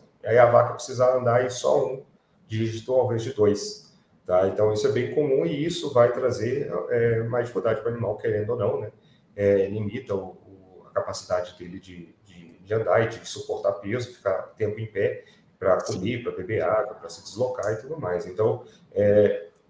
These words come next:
começa desde uma pequena lesão que muitas vezes a gente não observa, por exemplo,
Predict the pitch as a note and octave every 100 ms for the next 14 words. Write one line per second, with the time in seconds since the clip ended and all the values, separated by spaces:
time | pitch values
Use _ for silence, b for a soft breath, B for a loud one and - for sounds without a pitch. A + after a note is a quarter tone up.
0 | _ _ - C#3 C3+ D#3 D#3 C3+ - -
1 | G#2 B2+ D3+ C#3+ C#3 B2 C#3+ E3 D#3 B2+
2 | A#2+ A#2+ B2 A#2+ A2+ A2 A2 - G2+ G#2
3 | G2+ G2 B2 C#3+ G2 F#2+ G2 F2 - D#2+